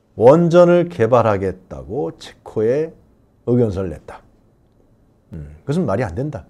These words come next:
웨스팅하우스의 지적 재산권을 침해하는 것이고 그것은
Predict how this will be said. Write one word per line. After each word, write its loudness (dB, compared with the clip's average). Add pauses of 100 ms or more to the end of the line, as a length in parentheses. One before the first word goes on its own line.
웨스팅하우스의 -2 (360)
지적 0
재산권을 -4
침해하는 -6
것이고 -10 (840)
그것은 -4